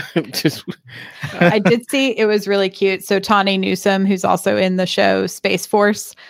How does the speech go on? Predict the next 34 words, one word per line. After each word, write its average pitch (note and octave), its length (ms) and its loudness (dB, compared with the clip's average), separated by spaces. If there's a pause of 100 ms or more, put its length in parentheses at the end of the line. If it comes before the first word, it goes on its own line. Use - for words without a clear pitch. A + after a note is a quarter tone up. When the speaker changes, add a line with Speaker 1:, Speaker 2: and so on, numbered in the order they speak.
(140)
Speaker 1:
Yes. F#3+ 240 4 (180)
Speaker 2:
um, F3+ 140 -4 (120)
has F#3 200 0
been F#3+ 160 2
in F#3 480 2
Vancouver F#3+ 580 2
shooting F#3+ 540 0
for G#3 140 -2
that. G#3+ 420 2
And, F#3 540 0
um, F3+ 520 -2
apparently F#3+ 460 2
her, F#3 640 2
like, F3+ 160 0
everyone F#3 340 0
in F3+ 60 0
the F3+ 80 0
makeup F3+ 360 -2
department B3+ 600 0
on A#3+ 160 2
that A#3+ 180 0
show A#3+ 280 2
are F#3 120 2
huge F3+ 600 0
Trek - 260 0
fans. B3+ 500 2
And F3+ 200 -2
so G3 120 -2
they F#3 180 2
made F#3 300 0
her F3+ 440 2
a F3 80 -4
crossover G#3+ 680 0
mug, B3 360 2